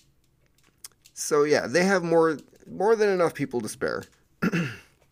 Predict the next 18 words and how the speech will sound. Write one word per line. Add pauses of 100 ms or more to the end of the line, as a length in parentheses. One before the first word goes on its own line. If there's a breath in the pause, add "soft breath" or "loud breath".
(840)
But,
uh, (1300 soft breath)
yeah,
so (260)
we
have
the
ability
to
mine
this
stuff
here.
It's
just
not
gonna
happen.